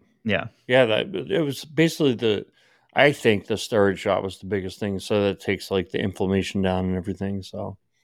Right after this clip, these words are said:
Speaker 1: You're getting, you're just wanting to get swole and jacked for our session. Let's just be honest here.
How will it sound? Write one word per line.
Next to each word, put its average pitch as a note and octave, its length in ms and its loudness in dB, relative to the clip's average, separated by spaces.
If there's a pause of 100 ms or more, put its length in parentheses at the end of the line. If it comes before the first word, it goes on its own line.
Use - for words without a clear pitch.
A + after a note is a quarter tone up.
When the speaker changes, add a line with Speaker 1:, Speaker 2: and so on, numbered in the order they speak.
(520)
Speaker 1:
You're G2+ 160 -4
getting, - 260 0
you're D#3+ 160 8
just C#3+ 160 6
wanting A#2+ 240 6
to - 60 2
get G#2 120 2
swole G#2 460 0
and F#2 140 -4
jacked F#2 440 0
for F#2 160 -6
our E2 100 -4
session. E2 400 -6
Let's F2+ 180 -8
just - 140 -10
be F2+ 100 -2
honest E2 280 -6
here. D2 180 -4